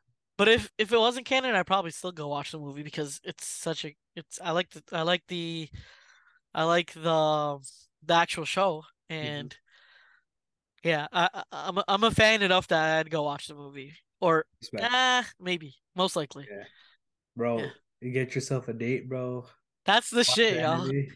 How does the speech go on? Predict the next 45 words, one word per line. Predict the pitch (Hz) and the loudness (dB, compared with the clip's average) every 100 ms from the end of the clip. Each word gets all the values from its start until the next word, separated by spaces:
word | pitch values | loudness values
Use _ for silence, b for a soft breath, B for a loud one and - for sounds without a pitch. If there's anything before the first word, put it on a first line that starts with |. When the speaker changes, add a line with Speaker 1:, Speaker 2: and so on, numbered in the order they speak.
| - - | -16 -14
Speaker 1:
<laughs> | - - | -12 0
I | 220 | 2
got | 240 240 | 6 6
nobody | 254 247 247 | 6 6 6
to | 143 | 6
Speaker 2:
Figure | 208 | 6
Speaker 1:
watch | 226 254 | 6 4
this | 208 190 | -2 -6
shit | - 185 175 | -4 -2 0
with | 185 175 _ | -2 -4 _
to | 120 | -6
Speaker 2:
Nah, | 123 | 0
Speaker 1:
the | |
Speaker 2:
I | 170 | 0
feel | 208 | 0
you. | |
Speaker 1:
movies, | 139 160 | -2 2
Speaker 2:
Bro, | 175 | 4
Speaker 1:
but | 190 | 4
Speaker 2:
bro, | 135 202 | 6 4
Speaker 1:
yo | 185 | 2
Speaker 2:
bro, | 127 185 120 104 107 | 0 0 0 -2 -6
bring | 120 160 175 | 0 0 2
me, | 196 | 0
bro. | 127 139 | 2 -2
No, | 131 110 110 | -2 -6 -4
but | 117 - _ | -4 -6 _
Speaker 1:
<laughs> | 170 - - - - - - _ _ - | -16 -16 -18 -18 -18 -20 -20 _ _ -8
low | 170 185 | -2 -2
key, | - 208 196 | -2 0 2
I, | 175 170 | 2 0
I | 175 | -2
might | 165 180 | 0 2
have | 185 175 | 2 0
to | 170 | -4
just, | 160 147 - - - | -8 -8 -12 -16 -16
you | 151 | -12
know, | 147 139 _ _ _ | -12 -12 _ _ _
pick | - 165 | -8 -4
up | 170 | -4
a | 151 | -4
date | 156 156 | -6 -6
for | - | -6
this | 151 147 - | -8 -8 -10
one. | 139 | -14